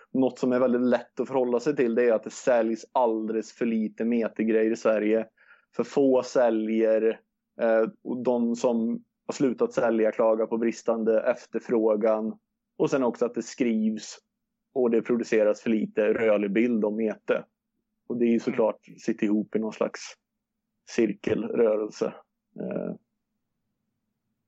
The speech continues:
Speaker 2: Ja, det är ju, ja, det är ju svårt att säga. Det, det enda sättet man skulle kunna kolla lite grann är väl om man tar specimentävlingen, svenskan, alltså kolla hur många personer som deltog och fick poäng,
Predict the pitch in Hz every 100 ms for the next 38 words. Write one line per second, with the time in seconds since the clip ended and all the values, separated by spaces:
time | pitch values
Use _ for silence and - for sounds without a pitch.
0 | _ _ _ _ _ - 170 123 180 214
1 | - 185 160 208 170 175 - 233 185 -
2 | - 139 147 160 180 196 190 170 _ -
3 | 202 160 202 247 240 208 190 - 170 151
4 | - 156 151 151 139 139 127 _ _ _
5 | _ _ _ _ _ _ _ _ _ _
6 | - 156 - 131 170 202 139 131 190 190
7 | 165 160 143 135 127 - 147 - - 113
8 | 110 147 180 147 104 104 123 101 - -
9 | 147 101 - - 120 120 117 123 120 117
10 | _ _ _ _ _ _ _ _ _ _
11 | _ _ - 175 - 196 196 170 160 147
12 | 135 123 196 175 143 147 - 143 160 175
13 | 131